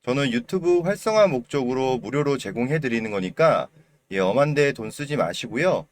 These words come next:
좋아요와 구독만 눌러주시면 됩니다. 어, 프로그램은 하단에 보이시는 번호로 이메일 주소만 남겨주시면 사용 방법이랑 프로그램 파일 보내드릴 거고요. 예, 살짝 어떤 식으로 작동하는지만 살짝 보여드리도록 하겠습니다.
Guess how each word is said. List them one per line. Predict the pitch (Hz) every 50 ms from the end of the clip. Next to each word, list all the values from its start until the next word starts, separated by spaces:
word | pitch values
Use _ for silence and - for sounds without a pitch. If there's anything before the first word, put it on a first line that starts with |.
| _ - - _ _ _
좋아요와 | - - 120 123 127 127 131 131 135 135 135 131
구독만 | 127 - - - 139 143 147 135 110 92 - - -
눌러주시면 | 107 113 131 135 120 - - 131 139 143 135
됩니다. | 104 90 90 85 82 92 85 78 - _ _ _ _ _ _ _ _ _ _ _
어, | - 98 98 101 110 -
프로그램은 | - 190 226 226 208 202 190 180 160 151 165 170 151 117 156 - _ _ _ _ _ _ _
하단에 | - 175 196 196 196 196 196 190
보이시는 | 160 156 156 170 - 175 170 170 165 160
번호로 | 151 127 127 139 143 143 143 143 143 143
이메일 | 120 101 113 123 147 151 151 147
주소만 | - - - 139 135 135 135 127
남겨주시면 | 110 95 98 107 123 120 120 - - - 113 127 160 165 135 - - - _ _ _ _
사용 | _ - - 151 160 165 165 160 156
방법이랑 | - 110 113 120 117 123 120 120 123 117 117 120 120 120 120 120
프로그램 | - - 185 185 170 165 156 147 139 139
파일 | - 143 135 135 135
보내드릴 | - - 107 107 104 - 104 107 117 117
거고요. | - 101 87 85 82 80 78 90 123 165 196 - _ _ - _ _ _ _ _ _ _ -
예, | 185 185
살짝 | - 160 165 160 - 180 165 160 160 180
어떤 | 196 - - 196 202 202
식으로 | 190 - 196 165 170 160 160 160 156
작동하는지만 | - - - - - 175 170 165 165 160 147 131 131 131 135 131 131 131
살짝 | 123 - 147 - - 143 -
보여드리도록 | - 107 113 117 113 120 117 - 113 120 123 123 - -
하겠습니다. | 139 135 139 - - 95 87 80 87 85 78